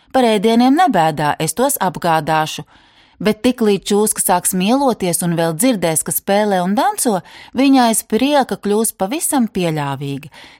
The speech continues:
Tad prasi, lai atdod to kastīti, kas viņai pakrūtē.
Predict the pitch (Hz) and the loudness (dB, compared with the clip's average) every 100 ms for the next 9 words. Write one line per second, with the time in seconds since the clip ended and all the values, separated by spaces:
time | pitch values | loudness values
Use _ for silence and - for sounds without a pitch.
0 | - 240 262 - 208 226 254 - 180 170 | -4 0 0 -2 0 0 0 -4 -2 0
1 | 185 254 190 180 160 - 165 - 381 - | 0 0 0 -2 -2 -4 -4 -4 -6 -4
2 | 320 277 - 202 202 226 208 185 190 175 | -4 -4 -6 -4 -2 0 0 -2 -4 -4
3 | 180 147 139 147 | -4 -6 -6 -6